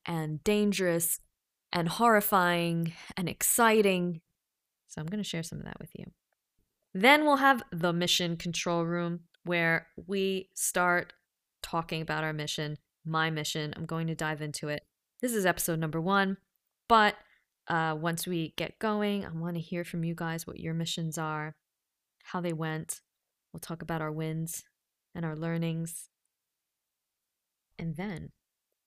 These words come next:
yeah, no, after that, we're just gonna tie things up.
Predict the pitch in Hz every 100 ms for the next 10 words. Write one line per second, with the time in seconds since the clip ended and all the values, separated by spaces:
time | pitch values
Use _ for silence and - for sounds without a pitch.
0 | _ _ _ _ - 190 214 190 196 160
1 | - 190 226 180 165 - 180 151 - 190
2 | 190 190 180 170 247 -